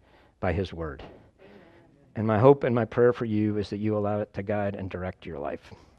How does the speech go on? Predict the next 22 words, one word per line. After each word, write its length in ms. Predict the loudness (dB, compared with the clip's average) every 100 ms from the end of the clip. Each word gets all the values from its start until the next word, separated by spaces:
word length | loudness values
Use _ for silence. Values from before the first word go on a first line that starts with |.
| -14
as 180 | -10 -10
well. 220 | -10 -14 -16 _
Let's 160 | -4 -4
pray. 240 | -4 -8 -8 _ -20 -20 -20 -20 -20 -20 -20 -20 _ _ _ _ _ _ 10
Father, 220 | 12 12
we 100 | 12
thank 280 | 10 8 6
you 160 | 6
that 300 | 10 10 8
you 180 | 8 12
are 140 | 12
a 40 | 12
God 300 | 12 10 10
that 140 | 4
communicates, 800 | 2 2 2 2 0 -2 -6 -14 -16 -20 -20 -20 -20 -20 -20 -20 _ _ _ -20 -20 -20 _
and 140 | 2 8
your 160 | 10
ultimate 460 | 12 10 10 6 6
communication 800 | 4 6 6 6 4 4 2 2
is 160 | 0 0
Jesus 360 | 0 0 -4
Christ. 540 | -6 -4 -4 -6 -16